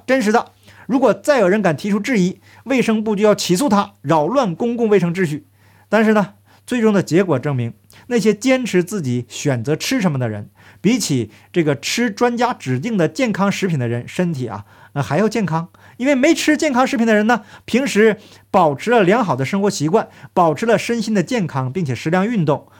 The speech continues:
那一部分吃了健康食品的人呢，因为相信健康食品的功效，开始不注意自己的生活习惯了。那最后呢，统计数据说明了一切。一个人身体的健康与否，不是单一的吃什么决定的，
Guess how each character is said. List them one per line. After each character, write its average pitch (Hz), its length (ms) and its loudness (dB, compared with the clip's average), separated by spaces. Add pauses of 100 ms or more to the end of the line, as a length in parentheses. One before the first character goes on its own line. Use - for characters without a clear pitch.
(120)
那 226 100 0
一 233 200 2
部 330 140 2
分 277 140 2
吃 269 100 -4
了 254 120 2
健 285 180 0
康 220 160 2
食 233 120 -2
品 202 120 2
的 190 60 2
人 202 140 2
呢， 233 180 2 (300)
因 285 200 -2
为 254 120 0
相 294 400 0
信 262 340 -4
健 240 200 -2
康 202 220 -2
食 202 140 -4
品 185 100 -2
的 147 80 -2
功 180 240 -2
效， 202 320 -2
开 226 140 -2
始 170 100 0
不 160 180 -2
注 262 180 -4
意 233 80 -2
自 247 140 -8
己 180 80 -2
的 175 60 2
生 208 160 -4
活 220 80 0
习 196 180 -4
惯 208 180 2
了。 - 160 -8 (120)
那 180 100 -2
最 214 160 -2
后 202 160 2
呢， 185 160 2 (460)
统 175 260 0
计 277 140 0
数 285 300 2
据 214 160 -2
说 196 180 0
明 180 140 2
了 147 80 2
一 160 80 0
切。 - 300 -2 (280)
一 202 240 0
个 254 120 4
人 233 120 2
身 262 180 -4
体 185 60 -2
的 160 120 2
健 233 180 -2
康 190 200 0
与 226 100 0
否， 127 340 -4 (320)
不 220 120 -2
是 247 200 2
单 254 360 0
一 254 100 -4
的 175 160 2
吃 269 300 0
什 185 120 0
么 156 100 0
决 127 200 -2
定 147 180 0
的， 104 160 -8